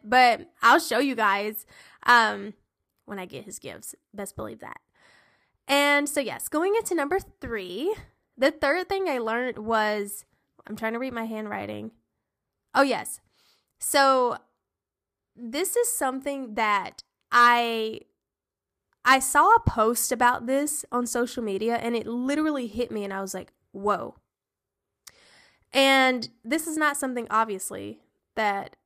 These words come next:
it was kinda like, "Whoa, you didn't know that?" But it was something that I've just become more mindful of, and it's that it's our fir-, it's our parents' first time, you know, living and being alive too. And the reason I say that is because there's sometimes,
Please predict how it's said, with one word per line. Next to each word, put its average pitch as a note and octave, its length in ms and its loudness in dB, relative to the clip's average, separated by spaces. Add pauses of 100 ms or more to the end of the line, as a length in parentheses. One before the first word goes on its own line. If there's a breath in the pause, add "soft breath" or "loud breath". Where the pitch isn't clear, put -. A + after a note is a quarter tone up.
(1120)
it B3 100 2
was A3+ 180 -4
kinda A3+ 240 -4
like, G#3 160 -4
"Whoa, A#3 220 0
you A3+ 180 -4
didn't A#3 220 -6
know F#3 180 -4
that?" B3 320 0
But B3+ 100 0
it C4+ 60 -4
was C4+ 160 -6
something D#4+ 320 -2
that D4+ 140 0
I've G#3+ 140 -2
just A3 220 -6
become A3+ 280 -8
more G3+ 180 -6
mindful G3 480 -8
of, A3+ 220 -4
and A3 120 -8
it's A3+ 200 -12
that A3 400 -2 (1120 soft breath)
it's C4+ 320 -4
our D4+ 340 0 (160)
fir-, C4 340 -2
it's D4 220 -6
our E4 140 -2
parents' A3+ 600 -8
first G#3 360 -8
time, F#3+ 600 -12
you G#3+ 120 -10
know, F#3+ 160 -8
living F#3+ 520 -10
and F#3+ 120 -14
being F#3 240 -14
alive F3+ 340 -14
too. - 320 -20 (1300)
And C#4 100 -6
the C#4+ 80 -2
reason C4+ 300 -4
I D#4 100 -2
say A#3+ 300 -4
that A3 260 0
is A3+ 100 -12
because A3+ 360 -12
there's A3+ 260 -6
sometimes, A#3 800 -8